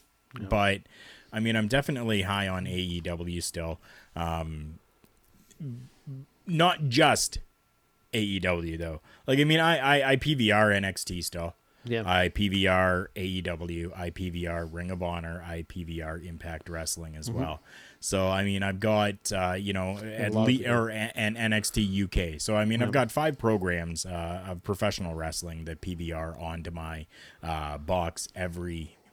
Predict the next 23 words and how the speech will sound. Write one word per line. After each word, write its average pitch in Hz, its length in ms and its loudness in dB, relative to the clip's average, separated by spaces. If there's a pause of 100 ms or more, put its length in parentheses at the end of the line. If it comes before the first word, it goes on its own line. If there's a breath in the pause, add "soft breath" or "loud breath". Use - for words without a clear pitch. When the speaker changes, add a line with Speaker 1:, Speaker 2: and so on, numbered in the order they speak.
(120)
Speaker 2:
week 85 440 -6
that 85 280 -6
I 85 300 -4
go 92 180 -4
back 85 280 -6
and 90 80 -8
I 95 80 -4
watch. 107 440 -2 (360 loud breath)
Speaker 1:
Mm-hmm. 104 180 -6
Speaker 2:
Um, 78 480 -4 (120)
so, 98 260 2
I 98 80 4
mean, 101 800 0 (260)
d-, 107 200 -4 (360)
am 120 200 2
I 110 80 6
interested 139 500 4
in 143 100 4
watching 143 360 4
Dynamite? 156 600 2
Definitely 107 520 2
I 95 120 0
am. 78 320 -4